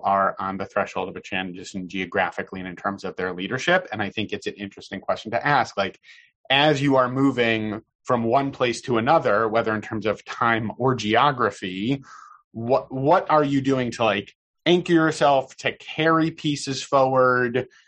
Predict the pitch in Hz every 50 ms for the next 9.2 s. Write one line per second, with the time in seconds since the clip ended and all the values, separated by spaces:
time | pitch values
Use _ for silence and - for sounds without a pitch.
0 | _ _ _ _ _ - - 147 120 117 113 110 - - - - 123 110 104 87
1 | - - - - - - 160 165 160 - 147 151 151 151 139 135 135 151 151 151
2 | - - 151 143 139 135 139 135 131 131 123 117 117 - 135 123 - 127 127 123
3 | 120 113 - - - 127 123 127 123 123 117 - - 120 117 113 - 120 117 113
4 | - 120 117 110 - 117 120 113 113 117 117 110 - 123 110 107 113 107 - -
5 | 117 113 110 110 107 104 - 120 113 113 - 139 139 139 139 - 165 165 165 175
6 | 170 170 - - - - - _ - 131 127 127 - _ - 139 - - - 156
7 | 160 165 175 175 175 - - - 151 143 135 127 120 117 117 127 127 117 - -
8 | _ _ - 123 131 123 - - - 135 123 123 - - - 123 120 117 113 -
9 | 117 110 110 -